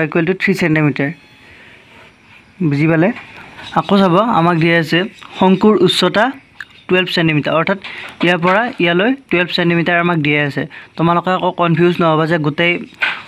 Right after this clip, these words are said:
অৰ্ধগোলক আকৃতিৰ শংকুটোৰ উচ্চতা টুৱেলভ ছেণ্টিমিটাৰ, সেইটো confuse নহ'বা। চাবা, প্ৰশ্নটোত এনেকুৱা ধৰণে দিয়া আছে, বাৰ ছেণ্টিমিটাৰ উচ্চতা আৰু ছয় ছেণ্টিমিটাৰ ব্যাসৰ ওপৰ ফালে, ওপৰ ফালে অৰ্ধগোলক আকৃতিৰ শংকুত ভৰাবল থাকে,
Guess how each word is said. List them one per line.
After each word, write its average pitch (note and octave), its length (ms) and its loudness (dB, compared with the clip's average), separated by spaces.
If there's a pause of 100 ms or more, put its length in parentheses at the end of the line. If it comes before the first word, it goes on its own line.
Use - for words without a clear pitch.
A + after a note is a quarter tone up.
(140)
অৰ্ধগোলক D#3+ 400 2 (140)
আকৃতিৰ F3 420 0
শংকুটোৰ E3+ 460 2
উচ্চতা E3+ 300 0 (360)
টুৱেলভ E3+ 260 0
ছেণ্টিমিটাৰ, E3+ 440 0
সেইটো E3+ 240 -2
confuse D#3+ 360 2
নহ'বা। C#3 200 0 (400)
চাবা, E3 240 2
প্ৰশ্নটোত F3+ 460 0
এনেকুৱা F3 300 2
ধৰণে D3+ 280 2
দিয়া D3+ 220 2
আছে, C#3 160 -6 (960)
বাৰ D3+ 140 2 (180)
ছেণ্টিমিটাৰ F3+ 480 2
উচ্চতা F3 380 -2
আৰু E3+ 200 0
ছয় F3+ 220 2
ছেণ্টিমিটাৰ F3+ 480 2
ব্যাসৰ D3+ 260 0 (100)
ওপৰ F#3+ 260 0
ফালে, C#3+ 200 0 (1120)
ওপৰ G3 240 0
ফালে G3 140 2 (140)
অৰ্ধগোলক E3 480 0
আকৃতিৰ F#3+ 400 -2
শংকুত F#3 280 0
ভৰাবল D#3 340 2
থাকে, D3 160 -6